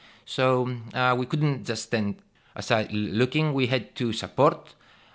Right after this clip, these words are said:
Uh, and we were one of the first groups, voluntary groups, to,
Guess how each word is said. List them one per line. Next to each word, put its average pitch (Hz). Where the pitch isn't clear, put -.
Uh, 131
and 143
we 147
were 147
one 143
of 131
the 131
first 147
groups, 120
voluntary 117
groups, 113
to, 107